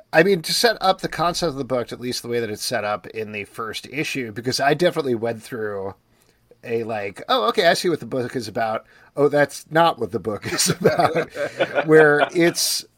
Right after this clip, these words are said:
a little bit about, like, a Sesame Street style show. They get canceled, and then years later, corporations have taken over the United States,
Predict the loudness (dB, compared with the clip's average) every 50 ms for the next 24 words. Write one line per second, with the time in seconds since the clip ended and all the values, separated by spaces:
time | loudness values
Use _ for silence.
0 | -2 0 0 2 4 4 4 4 4 4 4 4 4 4 4 4 4 4 2 0
1 | -2 -2 -2 -2 -2 -2 -4 -4 -4 -6 -6 -6 -6 -6 -6 -6 -4 -4 -4 -4
2 | -2 -2 -2 -2 -2 -4 -2 -2 -2 0 0 -2 -2 -4 -4 -2 -2 0 0 -2
3 | -2 -2 -2 0 0 0 0 -2 -4 -6 -6 -8 -8 -8 -6 -4 -4 -4 -4 -4
4 | -4 -4 -4 -4 -4 -4 -4 -4 -2 -2 -4 -8 -8 -12 -14 -10 -10 -10 -10 -10
5 | -10 -8 -6 -6 -4 -4 -6 -8 -8 -10 -10 -12 -12 -10 -8 -8 -8 -8 -8 -10
6 | -10 -10 -10 -8 -8 -6 -4 -4 -4 -4 -4 -6 -10 -10 -10 -8 -6 -4 -4 -4
7 | -4 -6 -10